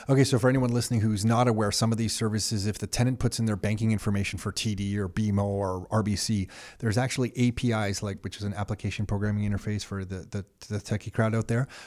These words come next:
where these services will tie into the bank, which is,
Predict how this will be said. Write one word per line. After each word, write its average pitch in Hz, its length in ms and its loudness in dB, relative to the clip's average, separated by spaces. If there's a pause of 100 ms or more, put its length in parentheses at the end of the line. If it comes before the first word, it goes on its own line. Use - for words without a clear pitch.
(100)
where 113 160 4
these 117 340 0
services 120 680 0
will 101 140 -6
tie 151 420 0
into 139 300 2
the 110 100 2
bank, 117 500 0
which - 120 0
is, - 220 -4